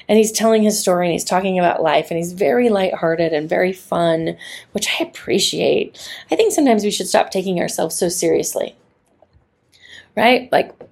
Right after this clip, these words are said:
come on. And so he tells his story, goes through everything, and I love, as he's getting ready to close out,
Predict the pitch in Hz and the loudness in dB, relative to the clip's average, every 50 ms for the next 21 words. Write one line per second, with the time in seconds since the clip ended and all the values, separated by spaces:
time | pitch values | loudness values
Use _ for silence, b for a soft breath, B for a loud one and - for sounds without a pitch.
0 | _ - - 262 247 175 131 - - - _ _ _ _ _ _ B B B B | _ -2 2 4 4 4 4 2 -6 -14 _ _ _ _ _ _ B B B B
1 | B B B B B B B B B B - 226 240 226 233 254 247 233 233 226 | B B B B B B B B B B 0 2 2 2 2 2 2 2 2 2
2 | 240 262 262 254 240 240 226 - - 214 208 - - - - - 233 226 220 220 | 2 2 2 2 0 -2 -2 0 2 2 2 2 0 -2 -2 0 2 2 2 2
3 | - - 190 185 190 190 - 170 165 170 - - 185 190 190 185 190 185 185 185 | 2 2 2 2 2 0 -2 -4 -4 -4 -4 -2 0 2 2 2 2 0 0 2
4 | 185 196 202 214 226 226 226 - _ B B B B B B B B B B B | 4 4 4 4 2 0 -6 -14 _ B B B B B B B B B B B
5 | - 208 202 196 196 190 196 202 185 202 202 190 180 185 175 175 175 - - 180 | 0 0 2 2 2 2 2 2 2 2 2 0 0 0 -2 -4 -4 0 0 2
6 | 170 165 165 156 160 160 - - | 2 2 2 2 0 -2 -2 -4